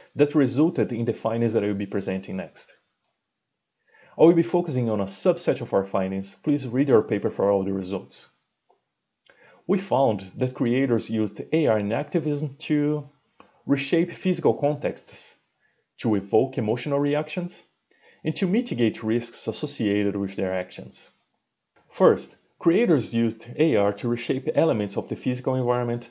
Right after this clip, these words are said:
such as public spaces and objects, in order to help audiences envision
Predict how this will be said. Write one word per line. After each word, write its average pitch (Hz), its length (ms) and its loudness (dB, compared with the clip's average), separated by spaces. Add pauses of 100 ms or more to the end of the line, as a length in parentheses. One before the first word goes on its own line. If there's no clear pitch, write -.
such 135 300 -4
as 98 200 0
public 151 380 2
spaces - 680 -4
and 104 160 -2
objects, 104 560 0 (200)
in 156 140 0
order 156 180 2
to 143 220 -2
help 143 240 0
audiences 107 800 0
envision 143 520 -2